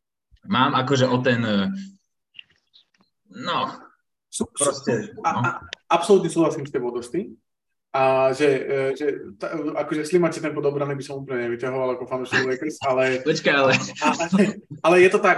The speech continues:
Speaker 2: máš pravdu. Myslím
Speaker 1: Dobre.
Speaker 2: si, že tam je problém, že je tam problém, že Kawhi hrá proste, hral jeden zápas, čo hral tridsaťosem minút, neviem proti komu,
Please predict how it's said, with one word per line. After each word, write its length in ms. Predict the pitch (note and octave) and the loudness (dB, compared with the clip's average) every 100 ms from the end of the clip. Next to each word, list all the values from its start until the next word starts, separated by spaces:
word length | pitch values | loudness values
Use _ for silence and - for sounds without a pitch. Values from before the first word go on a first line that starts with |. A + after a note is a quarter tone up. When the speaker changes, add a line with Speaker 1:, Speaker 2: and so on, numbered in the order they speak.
| F3+ | 4
Speaker 2:
máš 160 | D#3+ | 4
pravdu. 320 | E3 E3+ - F#3 | 4 4 2 0
Myslím 240 | E3+ F#3 A3 | 0 2 0
Speaker 1:
Dobre. 80 | - | 0
Speaker 2:
si, 80 | |
že 80 | F3 | 0
tam 160 | F#3+ F3 | 0 0
je 40 | D#3+ | 0
problém, 320 | D#3+ C3 B2 | 0 -2 -2
že 120 | C3+ B2 - _ - | -4 -4 -8 _ -10
je 80 | |
tam 160 | C#3+ D3+ | -6 -4
problém, 320 | D3+ D3 C3 | -6 -6 -6
že 160 | B2+ B2+ | -6 -4
Kawhi 240 | C3 B2+ | -2 -2
hrá 160 | B2 B2 B2 | -2 -4 -6
proste, 560 | B2 - B2+ B2 - - _ | -14 -8 -6 -6 -12 -20 _
hral 240 | C3+ C#3+ | 0 4
jeden 240 | D3+ D#3+ D3+ | 4 4 4
zápas, 320 | D3 D3 C#3 | 2 2 -2
čo 80 | C#3 | 0
hral 160 | C3+ | 0
tridsaťosem 480 | C3 C#3 C#3 C3+ C3+ | -2 -4 -2 -4 -4
minút, 240 | B2+ C3 | -4 -4
neviem 160 | B2+ A#2+ | -4 -4
proti 240 | B2 B2+ | -6 -8
komu, 400 | B2 A#2 A#2+ C#3 | -8 -6 -6 -8